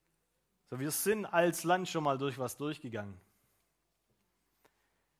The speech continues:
Und zum einen können wir das als Zeugnis nehmen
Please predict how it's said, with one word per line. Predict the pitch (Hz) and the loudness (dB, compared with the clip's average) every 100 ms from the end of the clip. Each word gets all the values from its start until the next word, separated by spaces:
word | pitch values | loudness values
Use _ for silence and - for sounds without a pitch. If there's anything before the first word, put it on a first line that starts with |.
| _ _ - | _ _ -8
Und | 139 147 | -6 -4
zum | 147 | 0
einen | 147 185 196 151 | 4 4 4 0
können | 160 | -2
wir | 151 | 0
das | 143 143 | 2 2
als | 135 - | 2 0
Zeugnis | - 165 180 135 - | 0 0 0 -6 -8
nehmen | 123 143 160 | -8 -8 -12